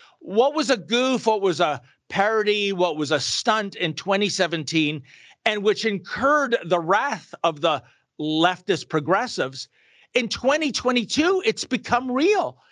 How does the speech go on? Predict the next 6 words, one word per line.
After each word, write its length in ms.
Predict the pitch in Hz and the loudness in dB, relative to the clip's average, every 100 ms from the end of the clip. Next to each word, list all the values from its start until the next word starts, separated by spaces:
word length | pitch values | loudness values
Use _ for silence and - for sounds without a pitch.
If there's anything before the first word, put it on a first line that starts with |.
| - - _ | -20 -20 _
It, 200 | 156 - _ _ 220 | -2 -2 _ _ -2
the 140 | 226 | 0
idea 580 | 240 294 269 247 233 190 - _ _ - | 2 0 2 2 0 -4 -16 _ _ 0
of 220 | 214 185 - - | 0 0 -8 -12
biological 880 | 135 196 247 254 233 226 - 208 208 | 0 2 2 2 2 2 0 2 2
men 480 | 208 190 127 139 | 2 2 0 -4